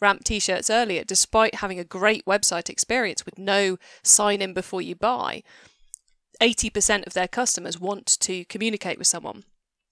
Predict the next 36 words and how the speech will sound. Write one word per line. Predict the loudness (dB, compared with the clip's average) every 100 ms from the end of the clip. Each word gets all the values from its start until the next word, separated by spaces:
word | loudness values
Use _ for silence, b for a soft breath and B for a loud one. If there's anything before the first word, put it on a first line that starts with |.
| _ -2
So | 0
you | 2
wanna | 2 2
make | 2 0
sure | -2 0 0 -2 -2
that | 0 0 -2 -4 -4
is | -2 0
clearly | 0 -2 -2 -2 -4
in | -6
front | -6 -8
of | -10
the | -10
customer | -6 -4 -4 -6 -10 b b b 2
as | 2 2
they're | -4
getting | -4 -6 -6 -12
used, | -8 -4 -4 -6 _
you | -18
know, | -14 -16 -18 -12 2
working | 2 2 0
their | 2 6
way | 6
up | 4
to | 0
placing | -2 -2 0 -4
that | -6 -8
first | -6 -4 -2 -2
order. | -4 -6 -8 B B B
So | 0 2
you | 4
want | 2 4
that | 4 4
in | 2
place | 2 2 2
so |
as | -2